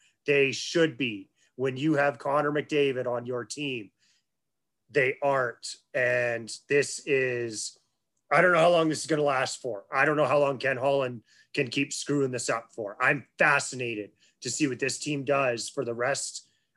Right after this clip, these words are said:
of this offseason. Fascinated, because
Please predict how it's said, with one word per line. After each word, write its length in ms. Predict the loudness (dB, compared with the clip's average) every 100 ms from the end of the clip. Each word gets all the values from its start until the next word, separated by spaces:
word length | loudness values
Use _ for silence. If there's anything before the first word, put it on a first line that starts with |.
| -2
of 260 | -2 0
this 240 | 0 0 0
offseason. 640 | 0 -2 -4 -8 -10 -14 -20 _ _ 2
Fascinated, 720 | 4 4 -2 -6 -6 -8 -8
because 480 | -6 0 0 0